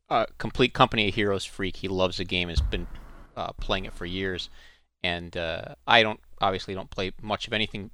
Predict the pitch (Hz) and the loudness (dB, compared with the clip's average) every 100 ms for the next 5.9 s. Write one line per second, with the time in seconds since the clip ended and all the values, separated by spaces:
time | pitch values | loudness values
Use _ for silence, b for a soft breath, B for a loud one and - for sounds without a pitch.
0 | - 110 101 160 160 165 123 117 - 107 | -2 0 4 8 10 8 4 0 2 2
1 | - - 113 98 101 107 107 107 - - | 2 2 2 4 2 4 6 4 2 -12
2 | - 120 110 107 104 98 - - 95 - | 2 6 6 4 2 -2 -6 -12 -12 -16
3 | - 120 107 104 - - 117 101 - 107 | -6 -2 -2 -2 -6 -4 -2 -2 -2 -2
4 | - 104 87 104 117 107 - b b b | 0 -2 -2 -4 -2 -2 -4 b b b
5 | b - 98 90 87 B - 117 | b 2 4 4 0 B 4 6